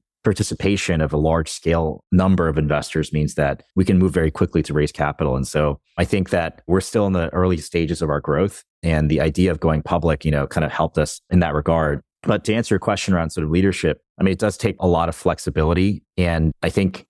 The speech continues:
the requirements around founders to consistently reinvent their playbooks and then reevaluate what their roles are every three, six, twelve months means that the job that you have wasn't the job that you had six months ago, and it will not be the job that you have, you know, six months into the future.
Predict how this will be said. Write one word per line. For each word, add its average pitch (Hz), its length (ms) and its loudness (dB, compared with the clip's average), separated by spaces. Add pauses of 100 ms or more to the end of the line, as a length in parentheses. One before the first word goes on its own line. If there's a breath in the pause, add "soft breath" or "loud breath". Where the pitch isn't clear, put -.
(120)
the 85 680 2
requirements 101 720 0
around 82 280 0
founders 82 520 0
to 78 120 -6
consistently 85 720 0
reinvent 80 520 0
their 76 100 0
playbooks 78 600 -2
and 76 100 0
then 71 260 -2 (100)
reevaluate 85 640 0
what 80 160 0
their 76 120 0
roles 80 380 2
are 69 420 -2
every 85 200 2
three, 87 320 2
six, - 280 -4
twelve 78 280 0
months 76 320 0
means 78 260 2
that 71 280 -2
the 80 80 -4
job 85 280 0
that 80 80 0
you 76 100 0
have 73 420 -2 (260)
wasn't 95 260 2
the 80 80 0
job 78 260 0
that 80 60 -2
you 73 80 0
had 71 120 0
six - 200 -6
months 78 240 0
ago, 73 180 0
and 71 80 0
it 73 60 0
will 78 120 2
not 78 220 0
be 80 80 2
the 69 80 0
job 67 240 0
that 69 60 -6
you - 80 -4
have, 69 320 -2
you 78 80 0
know, 65 120 -2
six - 240 -8
months 71 180 -2
into 64 120 -8
the - 80 -10
future. - 400 -6